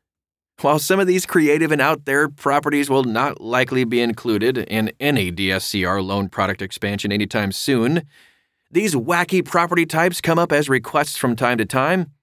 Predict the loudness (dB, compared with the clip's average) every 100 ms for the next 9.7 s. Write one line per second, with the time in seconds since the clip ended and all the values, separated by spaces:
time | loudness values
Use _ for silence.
0 | _ -2 -2 -2 -2 -2 -2 -8 -6 -2
1 | -2 -2 -2 -2 0 -2 -6 -10 -14 -18
2 | _ -20 -20 _ _ _ _ _ -8 0
3 | 2 2 -2 -2 0 0 0 0 0 0
4 | 2 4 4 2 2 0 -4 -2 0 0
5 | 0 -2 -2 -4 -4 -8 -10 -12 -14 _
6 | -20 -20 _ -2 0 2 2 4 2 4
7 | 2 0 0 0 0 0 0 0 0 2
8 | -2 -2 -8 -8 -4 -4 -2 -2 -2 -2
9 | -2 -2 -2 -4 -8 -18